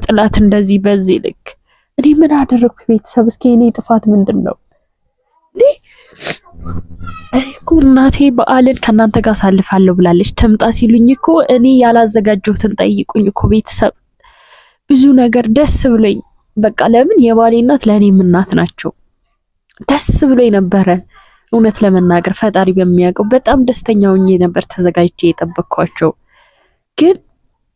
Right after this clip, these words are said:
ለካ ከባድ ነው። መልካምነታችንን፣ የዋህነታችንን፣ ስደታ-፣ ስደተኛ ደካማ ጎኑን አጥንተው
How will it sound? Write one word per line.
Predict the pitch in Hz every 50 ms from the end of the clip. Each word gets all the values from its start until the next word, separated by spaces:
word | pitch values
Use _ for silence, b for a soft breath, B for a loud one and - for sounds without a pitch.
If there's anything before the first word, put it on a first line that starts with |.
| _ _ -
ለካ | 233 233 226 - - 226 208
ከባድ | - - 196 165 165 - 156 147 147 -
ነው። | 160 180 - - - - _ _ _ _ _ _ _ _ _ _ _ _ _ _ _ _ _ _ _ _ _ _ _ _ _ _ _ -
መልካምነታችንን፣ | 208 220 208 214 - 214 214 202 202 202 196 196 196 - 196 190 - - 196 196 196 190 196
የዋህነታችንን፣ | 196 196 185 196 180 185 185 190 185 185 185 - 190 190 - - - - 190 190 190 196 214 - _ _ _ _ _ _ _ _ _ _ _ _ _ _ _ _ _ _ - 196 196 196 196
ስደታ-፣ | - - 208 190 185 175 208 208 202 - - 196 - -
ስደተኛ | - - - 190 185 196 202 196 - 196 185 - 190 190
ደካማ | - 202 - - - 190 185 196 190 185 180 175 160 - 180 180
ጎኑን | - 190 190 190 190 190 196 190 190 196
አጥንተው | 190 196 190 - - 214 202 202 - 208 202